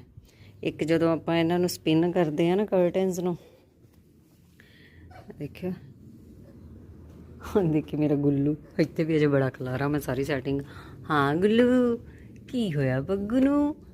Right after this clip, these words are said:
ਥੱਲੇ ਨਹੀਂ ਉਤਰ ਹੁੰਦਾ? ਹੋਏ ਕੀ ਹੋਇਆ?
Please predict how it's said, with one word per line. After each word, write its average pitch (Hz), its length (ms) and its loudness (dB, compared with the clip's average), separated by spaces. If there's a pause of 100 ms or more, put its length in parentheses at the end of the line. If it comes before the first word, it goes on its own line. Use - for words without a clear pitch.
(120)
ਥੱਲੇ 277 240 6
ਨਹੀਂ 403 120 8
ਉਤਰ 415 220 4
ਹੁੰਦਾ? 392 320 6
ਹੋਏ 269 840 -2 (800)
ਕੀ 294 220 4
ਹੋਇਆ? 320 320 4